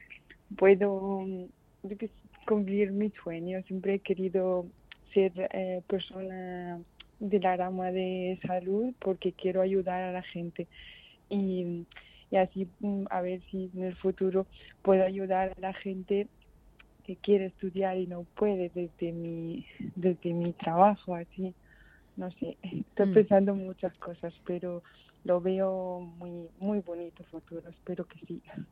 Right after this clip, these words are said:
Speaker 2: Mm, pues qué bien que, que lo veas así de, de bien,
Speaker 1: Eh.
Speaker 2: eh, seguro, porque con, con esta, eh, en-, energía, esta fortaleza y este talento, porque también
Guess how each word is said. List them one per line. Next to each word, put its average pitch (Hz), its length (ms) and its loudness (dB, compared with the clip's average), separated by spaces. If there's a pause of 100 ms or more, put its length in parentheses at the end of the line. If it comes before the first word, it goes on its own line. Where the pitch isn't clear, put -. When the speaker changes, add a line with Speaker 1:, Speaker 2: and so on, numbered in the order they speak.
(140)
Speaker 2:
Mm, 190 260 -2
pues 170 240 -6 (120)
qué 170 320 -4
bien 170 260 -2
que, 170 400 -2
que 175 80 -2
lo 165 140 0
veas 165 300 0
así 170 380 -2
de, 170 420 0
de 175 140 2
bien, 202 540 4
Speaker 1:
Eh. 185 200 2
Speaker 2:
eh, 175 40 2
seguro, 208 600 4
porque 180 380 2
con, 180 260 0
con 185 160 -2
esta, 202 300 0 (340)
eh, 190 520 2
en-, 208 300 -2
energía, 208 520 2
esta 196 640 2
fortaleza 202 540 2
y 202 100 4
este 196 220 0
talento, 202 640 2
porque 190 240 -6
también 190 380 -4